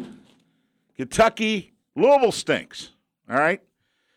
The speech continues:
But Louisville fan is making fun of Kentucky. I don't, I don't get it. I mean, I kinda get it. You can't watch your own team. They're that bad. But you take pleasure in the fact that Kentucky is ten and five.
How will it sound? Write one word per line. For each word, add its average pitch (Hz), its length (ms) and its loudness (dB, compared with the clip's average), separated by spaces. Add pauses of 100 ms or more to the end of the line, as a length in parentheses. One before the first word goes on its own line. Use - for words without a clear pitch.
(680)
But 220 160 4
Louisville 262 340 4
fan 214 300 2
is 196 180 0
making 208 380 0
fun 220 240 2
of 220 100 0
Kentucky. - 800 -4 (1600)
I 175 100 -2
don't, 220 220 0
I 165 120 0
don't 185 240 2
get 214 260 4
it. 208 340 0 (540)
I - 60 -8
mean, 262 100 4
I 220 80 4
kinda 160 400 0
get 90 260 -6
it. 123 160 -2 (420)
You 110 100 -8
can't 214 260 2
watch 180 320 4
your 135 140 4
own 147 180 2
team. 85 400 -8 (400)
They're 160 320 2
that 147 260 4
bad. 98 440 0 (800)
But 180 240 2
you 185 80 -2
take 190 340 0
pleasure 185 420 0
in 165 120 -2
the 156 60 -6
fact 147 320 0
that 151 140 -4
Kentucky 147 600 -2
is 120 160 -4
ten 226 220 -2
and 190 120 -4
five. 127 460 2